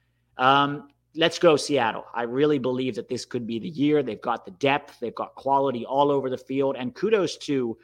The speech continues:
um, their Garth Lagerwey, their general manager, who went from R S L, right, went to Seattle and has done a really good job of piecing that roster together. It's got balance all over the field. It's not just, you know, Lodero and Rui Diaz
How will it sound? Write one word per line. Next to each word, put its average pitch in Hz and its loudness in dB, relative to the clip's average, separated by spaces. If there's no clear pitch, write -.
um, 113 -4
their 117 -2
Garth 139 -2
Lagerwey, 110 -6
their 104 -12
general 113 -6
manager, 104 -12
who 101 -10
went 123 -6
from 113 -8
R 107 -2
S - -10
L, 135 -4
right, 123 -4
went 135 -4
to 120 -12
Seattle 120 0
and 110 -6
has 113 -4
done 147 2
a 151 -4
really 147 0
good 135 -2
job 120 0
of 104 -10
piecing 151 -8
that 113 -4
roster 120 -2
together. 117 -8
It's 104 -18
got 117 -10
balance 110 -4
all 139 -2
over 139 -4
the 117 -10
field. 101 -16
It's - -16
not 143 0
just, - -8
you 156 -2
know, 117 -2
Lodero 131 2
and 117 -6
Rui 123 -4
Diaz 117 -6